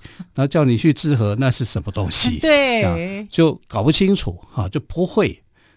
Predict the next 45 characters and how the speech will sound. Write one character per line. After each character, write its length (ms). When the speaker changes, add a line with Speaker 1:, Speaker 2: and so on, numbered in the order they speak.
Speaker 1:
啊， 180
所 160
以 160
治 240
河 280
这 100
个 120
技 240
术， 240
专 240
门 180
的 100
技 240
术， 360
在 160
他 100
们 100
来 140
说 340
是 280
一 120
窍 180
不 80
通 280
的。 160
可 80
是 220
你 160
还 100
是 80
会 100
编 280
列 160
预 160
算， 260
让 140
他 100
们 80
去 100
治， 280
治 200
都 160
白 280
治 300
的。 140